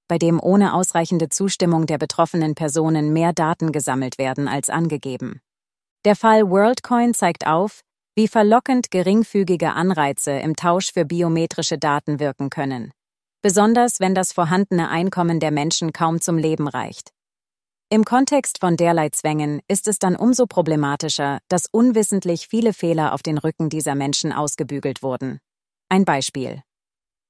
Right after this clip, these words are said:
Als Worldcoin von einem webbasierten zu einem mobilen App-basierten System überging, verloren zahlreiche Nutzerinnen und Nutzer ihre Konten und Münzen.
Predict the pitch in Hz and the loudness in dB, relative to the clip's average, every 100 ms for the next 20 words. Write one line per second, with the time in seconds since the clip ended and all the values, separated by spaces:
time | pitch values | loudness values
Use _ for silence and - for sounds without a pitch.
0 | - 196 - 185 226 247 - 170 143 143 | 0 0 2 2 2 0 -2 -2 -2 -2
1 | - 160 151 151 143 185 - 190 156 165 | -4 -2 -2 -2 0 0 2 0 2 -2
2 | 160 165 160 160 190 165 170 170 170 151 | -2 -4 -4 -4 -2 0 0 2 0 0
3 | 190 220 202 190 180 214 - 170 160 151 | 0 2 2 0 -2 -4 -2 -2 -2 -2
4 | 143 156 143 139 - 160 147 139 139 131 | -4 -4 -4 -6 -6 -4 -2 -4 -6 -6
5 | 139 131 131 _ _ _ 190 180 185 190 | -6 -6 -8 _ _ _ 4 4 4 2
6 | 180 - 180 185 175 170 170 160 - 175 | 0 0 0 0 0 -2 -2 -2 -2 -4
7 | 160 160 160 131 170 160 156 - 160 147 | -2 -2 -2 -4 -4 -4 -4 -4 -4 -4
8 | 143 - 156 156 151 139 143 151 143 127 | -8 -4 -4 -4 -4 -6 -6 -4 -4 -4
9 | 131 127 | -6 -10